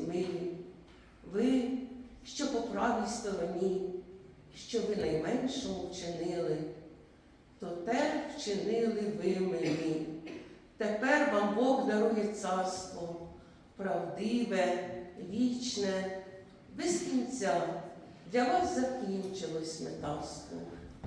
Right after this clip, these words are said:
Війдіть у славу в дім Отця». Так що люди нас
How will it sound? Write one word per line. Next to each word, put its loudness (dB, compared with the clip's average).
Війдіть -4
у -10
славу -2
в -12
дім -4
Отця». -10
Так -4
що -4
люди 2
нас 0